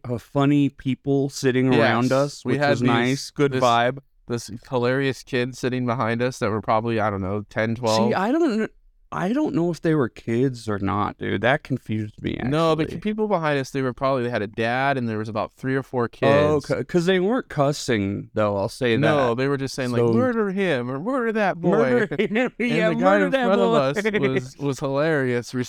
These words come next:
Speaker 2: reacting
Speaker 1: The guy
Speaker 2: to
Speaker 1: in
Speaker 2: them.
Speaker 1: front of us was hilarious 'cause I remember they did, uh,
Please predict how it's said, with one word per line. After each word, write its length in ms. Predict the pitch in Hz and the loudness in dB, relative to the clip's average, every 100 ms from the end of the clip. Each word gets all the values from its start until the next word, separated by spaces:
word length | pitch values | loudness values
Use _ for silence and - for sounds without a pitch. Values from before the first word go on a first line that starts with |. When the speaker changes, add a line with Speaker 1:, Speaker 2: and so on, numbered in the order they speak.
| - | -6
Speaker 2:
reacting 560 | 135 131 139 143 180 | -6 -2 2 2 4
Speaker 1:
The 60 | 175 | 4
guy 100 | 214 | 4
Speaker 2:
to 120 | 277 247 | 4 2
Speaker 1:
in 40 | |
Speaker 2:
them. 60 | 190 | 0
Speaker 1:
front 160 | 202 | 0
of 80 | 196 | 2
us 200 | 185 185 | 2 2
was 180 | 170 143 | 0 2
hilarious 600 | 151 143 151 147 135 131 | 2 4 4 2 0 -2
'cause 220 | - 139 | -2 0
I 100 | 135 | 2
remember 420 | 147 147 147 143 135 | 2 2 2 2 2
they 160 | 131 | 2
did, 260 | 123 123 117 | 2 2 2
uh, 200 | 110 | 0